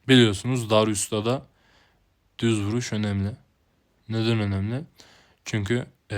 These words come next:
her yeteneğe kanama yükü bırakıyor. Evet,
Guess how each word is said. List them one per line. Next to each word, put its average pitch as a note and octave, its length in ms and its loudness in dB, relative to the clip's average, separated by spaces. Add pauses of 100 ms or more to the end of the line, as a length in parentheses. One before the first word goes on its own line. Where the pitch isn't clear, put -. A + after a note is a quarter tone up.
(600)
her A#2+ 180 2
yeteneğe G#2+ 680 -2 (840)
kanama A2+ 380 0
yükü A2 300 -2
bırakıyor. G2+ 520 -4 (4000)
Evet, G#2 200 -2